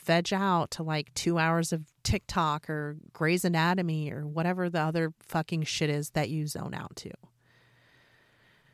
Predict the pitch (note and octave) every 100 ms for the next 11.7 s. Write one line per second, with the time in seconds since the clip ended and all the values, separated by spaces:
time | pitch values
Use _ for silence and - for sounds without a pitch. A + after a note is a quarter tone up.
0 | _ _ - A#3 B3 F#3+ - - _ _
1 | _ - F#3 - A3+ - - A#3+ F4+ D3+
2 | B2 D3+ _ _ - D3 D#3 F#3 - G#3
3 | - G#3+ C4 C4 - G3 F#3 A3 F#3 D#3+
4 | F3 F3+ - - - G3+ - F#3 - G3
5 | G3+ G#3 - F3+ D#3+ D#3+ F3+ - - F3+
6 | E3+ - F#3+ A3 - E3+ - D#3 - F3
7 | - G#3 G3+ G3 A3+ E3 D3+ C#3+ - -
8 | - - - - - F3 F3+ - D#3+ D#3
9 | G3 A3 F#3+ G#3 F#3+ - D#3 D#3 G3 C4
10 | F4+ G#4+ - _ _ _ _ E3 D#3 F#3+
11 | G3 D#3+ D3+ D3+ D#3+ D#3